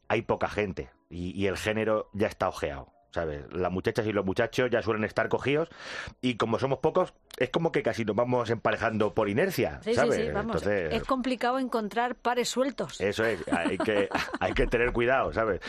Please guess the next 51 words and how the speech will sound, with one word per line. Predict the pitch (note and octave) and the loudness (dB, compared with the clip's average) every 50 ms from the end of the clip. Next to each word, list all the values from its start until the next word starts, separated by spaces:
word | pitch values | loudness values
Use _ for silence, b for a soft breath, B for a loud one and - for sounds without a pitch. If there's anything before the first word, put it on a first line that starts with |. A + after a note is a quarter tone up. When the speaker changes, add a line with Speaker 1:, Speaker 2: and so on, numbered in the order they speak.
| B B B B B B | B B B B B B
Speaker 1:
Antes | G2+ A2 G#2+ F2+ A2+ F2 A#2 C3+ | 0 0 0 0 -2 0 0 2
de | A2 G#2 | 2 2
tirarle | - A#2 A#2 B2 B2+ B2+ A#2 | 2 2 2 2 2 4 2
los | A#2 G#2+ - | 2 0 2
trastos | - B2+ A#2+ - - B2+ A#2+ | 0 0 0 2 2 2 2
a | A2+ | 4
nadie, | A2 A#2 A#2+ A2+ B2+ B2+ - - | 2 2 2 4 2 2 2 2
hay | A2 A#2 A2+ | 2 2 2
que | - C#3 C3+ | 4 4 4
documentarse, | C#3 C#3 - C#3 G#2+ A2 F#2+ E2 - C3 D3 D3 - - F#2+ D#2 C#2 - - | 4 4 2 2 0 0 -2 0 0 0 0 0 0 -2 -2 -2 -4 -4 0
hay | E2+ G#2 G2+ | 0 0 0
que | - A2 | 2 0
observar, | G2+ F2 - - F#2+ D#2+ D2+ D2+ E2+ A#2 C#3 C#3 A#2+ G2 | 0 0 0 -2 -2 -2 0 2 2 4 4 2 2 0
hay | G#2 G#2 | 0 0
que | - F3+ | 0 0
investigar, | G3+ G3 G2+ - - G2 G#2 A#2+ - | 2 2 0 0 2 2 2 2 0
Speaker 2:
Sí. | - - - G3 F3+ E3 | -2 -8 -6 -6 -6 0
Speaker 1:
porque | - F#3 G#3+ A3+ - A3 G#3 F#3 - - G#2 - | 2 2 2 4 2 0 0 -2 -2 -8 -8 -2
puede | - C3+ C#3+ D#3 | 2 2 4 4
darse | D#3 D#3+ D3 C3 | 4 2 2 0
el | C#3 C3 | 0 2
caso | E3 D#3+ C#3+ C3 | 2 2 2 2
de | A2+ G#2 | 2 2
que | G#2+ - | 0 0
pienses | - C3+ C3+ B2 A#2+ - | 2 0 2 2 0 0
que | - | 0
has | G#2+ A2 | 0 0
encontrado | A#2+ A2 A#2+ A#2 G2 A2 A#2+ | 0 2 2 0 2 2 2
el | A#2 | 2
amor | A#2 A#2 B2 C3+ - B B B B B B - | 2 0 0 -2 -2 B B B B B B -4
y | - A#2+ | -4 -2
que | - - G#2 | 0 0 2
lo | G2 G2 | 2 2
que | - - | 2 0
encuentres | F2+ F2 G2 G#2 G#2+ G2+ - A#2+ B2+ B2 | -2 0 0 0 0 2 0 0 0 0
sea | - A2+ A2 A2 | 0 0 0 2
que | - B2 | 0 0
te | - G#2+ G2 | 2 2 2
den | G2+ G#2+ G#2+ - | 2 0 0 -2
una | - G#2+ G#2+ A2 | -2 2 2 2
guantá, | A2 G2 A2 G#2+ G#2 F#2+ - A#2 B2 C#3+ - - - | 4 4 2 2 2 2 2 2 2 2 -2 -4 -4
igual | G2+ F2 F2+ G2+ A2 | 0 2 2 2 2
que | G#2+ - G#2 | 0 -2 -2
si | A#2+ A2+ | -2 0
te | - A2 | 0 -2
empotrara | G2 - - G#2 - - G#2+ G#2 G#2 | 0 2 0 2 2 2 2 2 2
un | G2+ G2 F#2+ | 2 4 4
Land | F#2 F2 F2+ F2 | 2 2 2 2
Rover | E2+ G2+ G2+ G2 F#2+ E2+ | 2 2 2 2 2 2
los | F2+ E2+ D#2+ | 2 0 2
morros, | D#2+ E2+ E3+ F3+ C3 F#2 - - - | 2 2 2 2 2 -2 -2 -6 -10